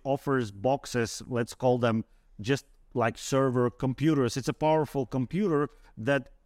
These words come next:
can provide you all the services or most of the services your company needs out of your office, for example. So what basically I did is I bought a cheap nas solution. And when I talk cheap, we're talking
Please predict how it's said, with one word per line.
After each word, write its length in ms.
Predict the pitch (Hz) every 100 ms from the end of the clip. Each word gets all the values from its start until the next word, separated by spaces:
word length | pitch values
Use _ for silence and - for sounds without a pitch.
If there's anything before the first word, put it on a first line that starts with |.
| -
can 320 | 147 139 139
provide 560 | - 135 131 147 143
you 120 | 113 135
all 240 | 143 147
the 100 | 131
services 680 | 131 143 139 131 - 123 107 -
or 220 | 135 120
most 320 | 123 160 165
of 120 | 143
the 80 | 127
services 560 | - 139 127 123 123 104
your 100 | 127
company 480 | - 143 135 123 117
needs 600 | 135 180 139 123 - - _ _ _ _ _
out 160 | 139 139
of 120 | 139
your 240 | 120 123 120
office, 360 | 139 123 107
for 160 | - 110
example. 540 | 107 110 107 95 85 - - - -
So 320 | - 147 151 - _ -
what 260 | 131 196
basically 380 | 190 196 175 160
I 140 | 147 143
did 220 | 156 156
is 160 | 143 120
I 200 | 139 165
bought 400 | 175 127 147 143 -
a 100 | 131 -
cheap 540 | - - 190 170 - - -
nas 380 | 120 147 147
solution. 680 | - - 123 160 180 - 127 -
And 200 | 117 127
when 120 | 156
I 120 | 170
talk 280 | 156 175 165
cheap, 320 | - 208 180 123
we're 200 | 131 135
talking 540 | 143 147 147 135 127